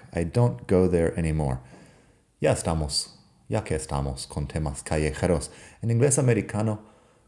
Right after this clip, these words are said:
club significa una discoteca. Normalmente sé que un club aquí en España podría ser otra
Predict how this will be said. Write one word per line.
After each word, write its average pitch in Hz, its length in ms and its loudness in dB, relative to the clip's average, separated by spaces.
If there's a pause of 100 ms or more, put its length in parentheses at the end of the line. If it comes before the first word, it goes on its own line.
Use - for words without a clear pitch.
club 104 560 4
significa 92 840 -2
una 90 380 0
discoteca. 80 880 -2
Normalmente 78 920 0
sé - 260 -4
que - 240 0
un 82 220 0
club 98 680 2 (440)
aquí - 300 -4
en 95 100 2
España 80 1200 0
podría 80 480 0
ser 87 340 0
otra 85 460 0